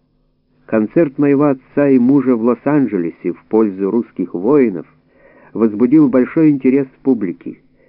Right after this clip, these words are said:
и полагают, что доход составит около двадцати тысяч долларов.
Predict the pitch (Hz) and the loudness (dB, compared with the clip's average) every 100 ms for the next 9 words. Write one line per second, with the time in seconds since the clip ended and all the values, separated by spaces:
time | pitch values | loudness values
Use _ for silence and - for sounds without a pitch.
0 | _ - 101 117 120 110 135 139 131 - | _ -8 -4 -2 -2 0 0 0 -2 -4
1 | 113 98 98 101 - 147 131 113 - 135 | -4 -2 -4 -4 -2 -2 -2 -8 -4 -2
2 | 135 131 123 127 107 110 117 _ 110 139 | 0 -2 -2 -2 -2 -4 -6 _ -4 -2
3 | 131 127 127 120 104 104 120 92 60 | 0 -2 -2 -6 -4 0 0 0 -4